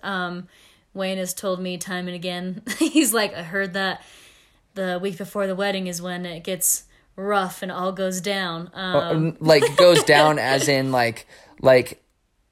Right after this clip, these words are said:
Speaker 2: stress comes to a breaking point and
Speaker 1: Right.
Speaker 2: you have to, uh, talk with your significant other and you guys might not be, um,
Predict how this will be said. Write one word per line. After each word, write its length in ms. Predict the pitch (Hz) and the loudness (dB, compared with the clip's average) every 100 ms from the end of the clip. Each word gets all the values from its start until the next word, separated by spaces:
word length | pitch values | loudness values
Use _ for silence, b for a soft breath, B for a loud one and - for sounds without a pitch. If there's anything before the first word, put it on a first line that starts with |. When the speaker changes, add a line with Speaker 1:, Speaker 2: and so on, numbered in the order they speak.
| - | -2
Speaker 2:
stress 560 | 156 - 160 131 - | 0 4 6 6 4
comes 260 | - 139 131 | 2 0 2
to 120 | 143 | 2
a 60 | 117 | 2
breaking 380 | 123 120 123 117 | 4 2 0 -2
point 280 | 131 123 - | 0 0 -2
and 100 | 117 | -2
Speaker 1:
Right. 200 | 113 120 | -2 2
Speaker 2:
you 120 | 123 | 2
have 160 | 110 | 4
to, 100 | - | 0
uh, 500 | 113 _ - - - | -4 _ -14 -10 -8
talk 300 | - 123 110 | -2 0 0
with 120 | 117 - | -2 -2
your 120 | 110 | -2
significant 640 | - 113 107 113 - 120 | -2 -4 -6 -8 -4 -2
other 280 | 107 110 107 | 0 2 0
and 140 | 104 104 | 0 0
you 60 | |
guys 240 | 113 113 117 | 0 0 0
might 220 | 110 87 | -2 -2
not 240 | 107 - | -4 -2
be, 260 | 123 113 113 B B B B - | -4 -4 -6 B B B B 2
um, 420 | 139 123 117 110 | 6 6 4 0